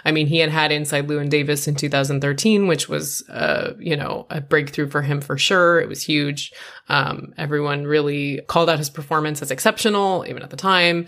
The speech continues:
Uh, but it was really two thousand fifteen where he has Ex Machinas in the spring.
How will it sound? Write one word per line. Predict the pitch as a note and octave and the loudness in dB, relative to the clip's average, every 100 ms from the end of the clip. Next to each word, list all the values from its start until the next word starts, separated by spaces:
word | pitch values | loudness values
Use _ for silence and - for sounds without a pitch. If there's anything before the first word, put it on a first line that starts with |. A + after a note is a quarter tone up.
| - - - - | -10 -18 -18 -6
Uh, | - F3 D#3+ D3 C3 | 2 4 4 2 0
but | E3+ A3 | 2 2
it | |
was | A3+ A3+ | 4 2
really | C#4+ F4+ | 2 2
two | D#4 | 2
thousand | A3+ G#3 G3 | 2 2 -2
fifteen | E3 - F3 D3+ C3+ C#3 - C#3+ | -2 -2 0 0 0 -2 -4 0
where | C#3 C3+ C3+ C3 - | 2 4 4 2 -2
he | - D#3 | -6 -4
has | C#3+ C3+ C3 | 0 0 0
Ex | E3+ - | -2 -2
Machinas | A#3+ A#3 B3 A#3 A3+ | 0 2 4 2 2
in | |
the | A3 | 0
spring. | G#3 - B2 A#2 C3+ D#3 | 0 -2 0 0 -2 -4